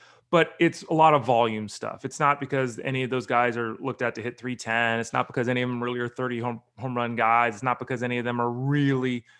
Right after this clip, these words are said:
you know, fifteen, twenty steal guys. They're compilers, right? And at the end of the year, the numbers are solid because they play every day.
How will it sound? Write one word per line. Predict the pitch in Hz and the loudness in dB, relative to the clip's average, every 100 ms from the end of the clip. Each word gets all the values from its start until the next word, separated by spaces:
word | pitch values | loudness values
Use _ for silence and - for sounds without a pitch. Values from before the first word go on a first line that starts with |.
| _ | _
you | 143 | -6
know, | 131 | -4
fifteen, | - 143 - 139 | 0 -2 -2 -6
twenty | - 131 123 | -4 -4 -4
steal | - 127 127 | -4 -2 0
guys. | 123 120 123 - _ _ | 2 2 0 -4 _ _
They're | 175 | -4
compilers, | 175 180 208 202 143 85 - | 0 2 4 4 4 -2 -8
right? | - 127 | 0 0
And | 156 | 0
at | 139 | -4
the | 147 | -4
end | 147 | -4
of | 143 | -2
the | |
year, | 143 156 | 0 0
the | |
numbers | 139 143 139 | 0 -2 -2
are | 135 | -4
solid | - 120 131 | -2 0 0
because | 120 117 113 | -2 -6 -4
they | 160 | -4
play | 226 151 | -2 -2
every | 123 | -2
day. | 110 92 | -4 -8